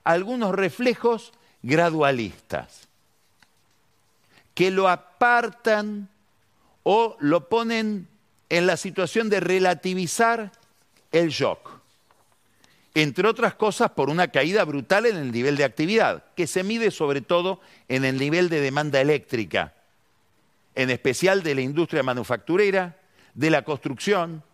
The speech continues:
Estamos hablando de caídas superiores al seis por ciento, al nueve por ciento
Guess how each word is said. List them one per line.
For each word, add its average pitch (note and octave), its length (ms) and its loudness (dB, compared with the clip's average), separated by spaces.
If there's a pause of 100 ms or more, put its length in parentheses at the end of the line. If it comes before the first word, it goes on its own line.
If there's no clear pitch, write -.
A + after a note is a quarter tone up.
(140)
Estamos D#3 460 -2
hablando E3 340 0
de C3+ 140 2
caídas D#3 400 0
superiores D3+ 600 -2
al B2 160 0
seis F3 200 -2
por A2+ 200 -6
ciento, D#3+ 400 -2
al B2+ 80 -2
nueve D3+ 180 -2
por G#2+ 160 -8
ciento B1+ 400 -14